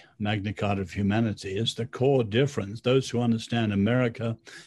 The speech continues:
and freedom from the perspective of the American Revolution, which was largely, although not completely, rooted in Scripture,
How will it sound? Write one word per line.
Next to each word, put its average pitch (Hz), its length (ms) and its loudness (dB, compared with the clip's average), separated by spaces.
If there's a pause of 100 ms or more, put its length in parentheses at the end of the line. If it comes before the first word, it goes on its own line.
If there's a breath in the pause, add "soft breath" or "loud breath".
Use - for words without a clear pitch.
(120)
and 110 180 2
freedom 113 460 2
from 120 200 4
the 127 80 4
perspective 113 720 -2
of 101 140 0
the 98 160 0
American 135 560 2
Revolution, 101 680 0 (420 loud breath)
which 220 240 4
was 139 180 2
largely, 185 560 0
although 165 280 4
not 135 280 2
completely, 143 760 0 (180)
rooted 120 440 2
in 110 120 2
Scripture, - 480 -2